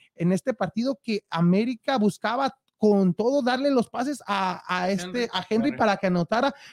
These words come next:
Speaker 1: pero ya estaba complicado el, el partido porque iba solamente con un gol de diferencia. Pudo darle el, el balón a Henry, pero ¿sabes qué? Ya mejor hay que liquidar este encuentro, asegurarle el, el liderato, y viene ese gol, ese gol de Fidalgo que,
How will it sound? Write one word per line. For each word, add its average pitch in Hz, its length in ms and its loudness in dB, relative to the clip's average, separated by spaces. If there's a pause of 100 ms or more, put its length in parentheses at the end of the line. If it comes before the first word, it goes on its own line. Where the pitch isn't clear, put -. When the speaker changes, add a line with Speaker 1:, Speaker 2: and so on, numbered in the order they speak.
(100)
Speaker 1:
pero 214 280 6
ya 196 140 2
estaba 277 320 2
complicado 254 560 4
el, 277 160 0
el 202 160 2
partido 233 420 -2
porque 233 280 -2
iba 247 80 2
solamente 254 540 2
con 202 200 2
un 233 100 4
gol 254 140 2
de 262 80 0
diferencia. 226 580 0 (280)
Pudo 320 320 2
darle 311 320 4
el, 294 180 0
el 220 140 2
balón 226 320 4
a 269 140 0
Henry, 269 280 0
pero 208 240 0
¿sabes 214 300 -4
qué? 240 120 -4
Ya 214 120 -2
mejor 220 300 0
hay 220 120 -2
que 220 160 0
liquidar 180 600 0
este 220 240 0
encuentro, 214 420 2
asegurarle 190 600 2
el, 202 280 4
el 180 120 4
liderato, 180 580 2 (260)
y 190 140 6
viene 220 260 4
ese 226 220 0
gol, 233 260 4
ese 226 200 0
gol 208 180 0
de 220 100 0
Fidalgo 185 500 -4
que, 156 380 0